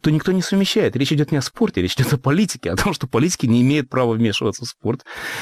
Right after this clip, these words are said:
И уж, конечно, секретные службы не должны этим заниматься. И это всё очень печально, потому что спорт, есть в этом такой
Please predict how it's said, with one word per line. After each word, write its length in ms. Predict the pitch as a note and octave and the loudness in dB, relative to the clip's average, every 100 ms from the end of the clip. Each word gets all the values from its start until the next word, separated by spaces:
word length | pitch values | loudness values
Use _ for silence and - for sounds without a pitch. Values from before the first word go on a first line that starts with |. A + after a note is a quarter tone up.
| - | -2
И 40 | - | 0
уж, 120 | A2+ | 2
конечно, 320 | B2 C#3 C#3 | 0 0 0
секретные 540 | B2 A#2 B2+ B2 A2+ | 0 2 2 2 0
службы 440 | A2 B2 C3+ D3 B2+ | 0 0 0 2 2
не 100 | A#2 | 4
должны 340 | A2+ G#2+ G#2 | 2 2 0
этим 180 | G2+ A2 | 0 0
заниматься. 580 | A#2+ D3 F#3 F#2 - B2+ - - - - | 2 2 2 0 -4 -10 -16 -16 -16 -10
И 140 | - A2 | 0 2
это 360 | A2 B2+ C3 | 2 0 -2
всё 520 | A#2 - C3 B2+ B2+ - - | -2 0 2 4 2 -4 -2
очень 360 | C3+ C3 B2+ | 0 2 0
печально, 560 | A#2+ B2+ - G#3 A3 F#3 | 0 0 0 2 2 0
потому 400 | D#3+ D3 D#3 F#3 | 0 0 2 2
что 480 | - - E3+ E3+ - _ | 0 0 0 0 -4 _
спорт, 680 | - - - - D#4+ C#4+ - - - - _ | -6 -6 -4 0 2 0 -8 -18 -20 -20 _
есть 380 | - D3+ C#4+ A#3+ | 0 4 4 2
в 80 | G#3+ | -2
этом 240 | A3 G3+ | 0 0
такой 400 | F3 G3+ - G#3 | -2 -2 0 0